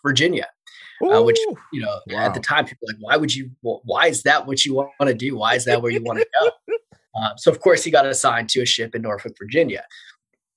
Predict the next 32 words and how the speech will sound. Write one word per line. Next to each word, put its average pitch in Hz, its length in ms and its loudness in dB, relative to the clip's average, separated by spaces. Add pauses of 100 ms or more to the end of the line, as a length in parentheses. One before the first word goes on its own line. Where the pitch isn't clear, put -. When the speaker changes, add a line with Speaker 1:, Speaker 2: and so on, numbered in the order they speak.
(100)
Speaker 1:
Um, 110 380 0
you 123 80 -6
know, 123 220 -6
for 123 200 0
me, 135 420 0 (560)
I 180 140 6
asked 147 300 0 (200)
to 139 80 -2
go 120 160 4
to 120 320 -6
the 120 100 -6
Middle 127 240 2
East. - 220 -2 (280)
I 120 100 0
said, 120 160 -2
"I 120 60 2
don't 139 140 -4
care 143 140 0
where 143 100 -2
you 143 80 -2
send 151 200 -2
me, 131 60 -4
just 123 140 -6
send 127 120 0
me 123 80 -4
to 123 60 -8
the 113 60 -10
Middle 117 240 -4
East." - 340 -4 (380)
And 123 100 -2
they're 117 60 -2
like, 104 260 -4